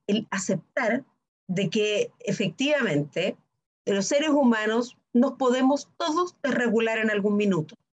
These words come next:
y que hay veces que aco-, yo puedo acompañar y que el otro se va a regular. O sea, eh, el aceptar es a veces decir, estar con el otro y, bueno, ya va a pasar.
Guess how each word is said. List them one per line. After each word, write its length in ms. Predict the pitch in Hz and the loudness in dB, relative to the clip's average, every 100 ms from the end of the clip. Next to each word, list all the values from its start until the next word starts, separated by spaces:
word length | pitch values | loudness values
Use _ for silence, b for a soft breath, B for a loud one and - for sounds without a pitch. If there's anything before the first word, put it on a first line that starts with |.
| _ _ _ _ _ _ _ _ _ _ | _ _ _ _ _ _ _ _ _ _
y 160 | 240 165 | -2 -2
que 380 | 240 233 240 - - | 2 2 0 -4 -4
hay 220 | 233 262 | 0 2
veces 480 | 247 285 - 302 302 | 2 2 0 -2 -2
que 320 | 277 262 254 - _ _ - | -2 -2 -4 -8 _ _ -8
aco-, 400 | 214 226 233 226 | -4 0 0 0
yo 200 | 214 247 | -2 0
puedo 240 | 277 262 | 0 0
acompañar 720 | 247 240 214 202 226 277 262 381 _ _ _ - | 2 0 2 2 2 0 -2 -6 _ _ _ -8
y 120 | 233 | -2
que 80 | 240 | 2
el 80 | |
otro 200 | 269 311 | 2 0
se 180 | 277 285 | -2 -2
va 120 | 240 | 0
a 40 | 294 | 0
regular. 520 | 220 160 131 147 - _ _ _ _ _ _ _ _ _ _ _ - | -2 -2 -4 -8 -16 _ _ _ _ _ _ _ _ _ _ _ -6
O 80 | 196 | -4
sea, 340 | 247 240 240 - | -2 -2 -2 0
eh, 340 | 233 233 226 240 | 2 4 2 0
el 180 | 226 | 0
aceptar 500 | 226 - 208 - 262 | 0 -2 -4 -4 -2
es 140 | 294 269 | 0 0
a 100 | 226 | 0
veces 320 | 240 254 269 | 0 0 0
decir, 440 | 240 233 262 262 - | 0 2 0 0 -2
estar 380 | 196 - 311 | -4 -2 -2
con 180 | 311 285 | 0 0
el 140 | 254 254 | 0 0
otro 500 | 254 277 262 254 - | -2 0 0 -2 -4
y, 240 | 233 226 - | -2 -2 -2
bueno, 260 | 202 247 233 196 | 0 2 2 0
ya 160 | 240 | 0
va 60 | 254 | 0
a 80 | 240 | -2
pasar. 380 | 196 220 214 | -4 -4 -4